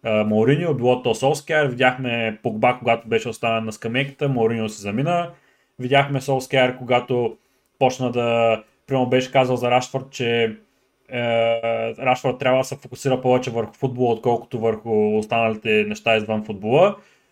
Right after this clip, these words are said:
И на следващата пресконференция първото нещо, което Солскияр каза: „Искам да, е, да изясня, че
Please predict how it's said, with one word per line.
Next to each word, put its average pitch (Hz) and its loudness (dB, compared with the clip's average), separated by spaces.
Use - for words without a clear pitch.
И 143 0
на 143 2
следващата 147 0
пресконференция 135 2
първото 131 0
нещо, 127 -2
което 127 0
Солскияр 123 0
каза: 139 4
„Искам 139 2
да, 127 4
е, 131 -4
да 139 4
изясня, 135 2
че 147 2